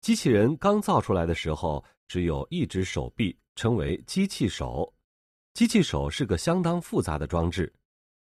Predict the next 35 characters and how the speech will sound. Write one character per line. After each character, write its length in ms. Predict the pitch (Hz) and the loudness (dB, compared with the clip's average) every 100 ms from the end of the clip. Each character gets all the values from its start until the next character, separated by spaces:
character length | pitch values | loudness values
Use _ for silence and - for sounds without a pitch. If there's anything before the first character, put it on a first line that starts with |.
| _ _ | _ _
大 160 | 190 165 | 4 6
多 160 | 208 | 6
数 200 | 190 160 | 6 4
机 160 | 123 180 | 4 0
器 160 | - | 2
人 120 | 107 117 | 4 4
的 100 | 120 | 2
手 220 | 92 73 | 0 0
臂 320 | - 101 80 _ _ _ | 2 2 0 _ _ _
都 120 | - 190 | 4 4
像 340 | - 113 87 | 6 2 2
人 200 | 104 92 | 2 2
的 140 | 180 185 | 4 2
手 180 | - 71 | 0 -2
臂 280 | 95 73 | -2 -2
一 40 | 76 | 0
样， 200 | 85 73 _ _ | 0 0 _ _
能 140 | - 95 | 0 4
够 120 | 104 | 4
进 160 | - 90 | 2 0
行 220 | - 87 | -2 0
弯 180 | 135 151 | 2 2
曲 300 | - 160 - | 2 0 -2
和 220 | - 85 | -4 -4
翻 260 | - 185 196 | 0 2 2
转， 240 | 82 67 _ _ - | 0 -2 _ _ -2
还 120 | 90 | 0
能 140 | 87 | 2
够 220 | 95 82 - | 2 0 -2
夹 180 | - 117 | -2 -2
住 120 | 78 | -2
东 220 | 123 160 | -2 -2
西。 200 | - 85 - _ _ _ _ _ _ - | -2 -6 -10 _ _ _ _ _ _ 2
现 180 | 131 | 4
在 320 | 113 123 98 | 4 4 4